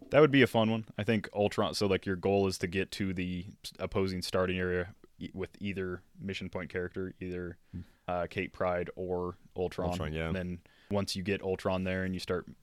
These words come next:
Speaker 1: hopefully making drones, um, you have more people that can not only get you mission points, but also protect you and maybe even taxi the, uh, drones have
Speaker 2: No, they
Speaker 1: sidestep?
Speaker 2: don't.
Speaker 1: No, no
Speaker 2: You have,
Speaker 1: flight.
Speaker 2: I mean, a flight. Kinda
Speaker 1: Yeah.
Speaker 2: interesting. I guess way to balance the drones, maybe.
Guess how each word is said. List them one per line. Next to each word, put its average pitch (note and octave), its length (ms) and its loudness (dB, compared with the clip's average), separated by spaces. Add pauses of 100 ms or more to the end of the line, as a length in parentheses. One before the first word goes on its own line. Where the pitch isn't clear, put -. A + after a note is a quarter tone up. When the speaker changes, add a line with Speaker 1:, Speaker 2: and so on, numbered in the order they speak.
Speaker 1:
hopefully F#2 420 -2
making F#2 380 -2
drones, F#2+ 640 -2 (340)
um, E2 300 -6
you F#2+ 140 -2
have F2+ 300 0
more F#2 220 -2
people F#2+ 360 -4
that F2 160 -2
can F2 280 -4 (180)
not F#2+ 200 0
only F#2 140 -2
get F#2 160 -2
you F#2+ 100 -2
mission F#2+ 280 -2
points, F#2+ 220 -4
but - 120 -4
also F2+ 180 -4
protect - 520 -8
you F2+ 240 -2
and E2+ 220 -8 (220)
maybe A#2+ 160 6
even G#2+ 220 2
taxi G#2 520 0
the, G2 300 0
uh, G2+ 220 2 (440)
drones G#2+ 220 -2
have A#2 80 -2
Speaker 2:
No, D#2 60 -2
they D2+ 60 0
Speaker 1:
sidestep? E2 360 0 (160)
Speaker 2:
don't. - 40 -12
Speaker 1:
No, F2+ 300 -4 (160)
no G2 140 -2
Speaker 2:
You A2 120 4
have, F2+ 80 2
Speaker 1:
flight. F2 120 -2
Speaker 2:
I - 20 0
mean, E2+ 140 0
a F2 80 -2
flight. E2 420 -2 (300)
Kinda - 160 -4
Speaker 1:
Yeah. F2 100 -6
Speaker 2:
interesting. E2+ 240 -4 (460)
I - 60 -10
guess D#2+ 120 -8
way F#2 100 0
to D#2+ 60 0
balance D2 380 -4
the E2 80 -8
drones, D#2+ 400 -4
maybe. E2 300 -2